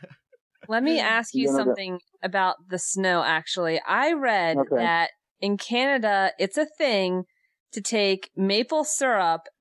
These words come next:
Speaker 1: pour it over some freshly fallen
Speaker 2: <laughs>
Speaker 1: snow, take, like, a stick, and, like, you kinda roll it around like a little maple syrup lollipop,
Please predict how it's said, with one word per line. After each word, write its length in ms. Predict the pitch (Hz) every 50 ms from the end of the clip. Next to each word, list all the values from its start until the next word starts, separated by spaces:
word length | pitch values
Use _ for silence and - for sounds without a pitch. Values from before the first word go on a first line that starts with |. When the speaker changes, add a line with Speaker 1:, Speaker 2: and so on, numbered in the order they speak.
| -
Speaker 1:
pour 280 | - - 247 254 262 277
it 140 | 285 269 -
over 380 | - 226 233 226 226 226 226 220
some 520 | - - 226 214 202 196 202 202 202 208
freshly 580 | - - - - 240 226 - - - 240 233 220
fallen 440 | - - 233 214 214 214 214 208
Speaker 2:
<laughs> 20 | 214
Speaker 1:
snow, 720 | - - - - 220 233 - 196 - 170 165 151 139 - 605 605 _ _ - 640 640 - _ _ _ _ _ -
take, 400 | - - 233 247 254 285 311 -
like, 200 | - 294 294 294
a 160 | 277 233 214
stick, 680 | - - - - - _ - - 320 285 208 175 170 185 _ - - - - _ _ _ _ _ _ -
and, 160 | 220 226 233
like, 180 | 233 226 226 -
you 80 | 240
kinda 320 | 220 - - 285 269 240 226
roll 320 | 208 214 233 240 254 262
it 80 | 254 233
around 640 | 226 214 208 208 208 208 220 233 247 262 269 269 254
like 140 | 240 220
a 80 | 226 208
little 580 | 196 190 202 226 226 226 220 220 214 208 208 202
maple 960 | 202 202 214 220 240 226 - 240 226 220 220 214 214 214 208 208 208 208
syrup 560 | 202 - - - 233 220 214 214 208 202 202 202
lollipop, 840 | 196 190 196 196 202 214 226 240 240 220 - - 254 254 254 247